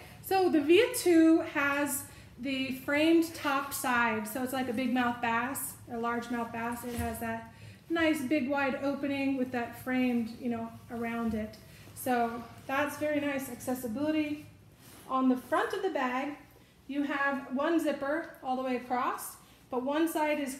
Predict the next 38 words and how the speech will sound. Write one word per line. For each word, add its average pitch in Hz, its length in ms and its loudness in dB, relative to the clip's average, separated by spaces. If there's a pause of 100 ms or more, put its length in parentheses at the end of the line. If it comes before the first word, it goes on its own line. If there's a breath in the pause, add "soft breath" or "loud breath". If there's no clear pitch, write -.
clear 285 220 -2
view 370 420 -2
and 254 160 0
one 262 240 -2
side 269 540 -4
is 240 400 -2
privacy 240 500 -6
pocket. 220 640 -12 (1040 soft breath)
And 269 380 -4 (100)
it 277 160 -6
is 285 300 0
R 262 180 0
F 254 140 -4
I 240 100 0
D 226 400 -2 (320)
as 214 120 -10
well. 220 260 -6
There's 220 180 -8
your 220 80 -8
tag 220 260 -10
right 214 140 -10
there. 208 180 -10 (840 loud breath)
And 247 120 0
then 277 480 -2
that's 269 200 -2
it 285 140 -2
for 277 80 -2
that 262 220 -2
side. 233 360 -2
On 240 120 2
the 262 100 2 (100)
other 403 200 -2
side, 269 600 0
you 277 140 -4
have 262 480 -2
a 247 380 0 (180)
full 302 340 -2
length 269 440 -4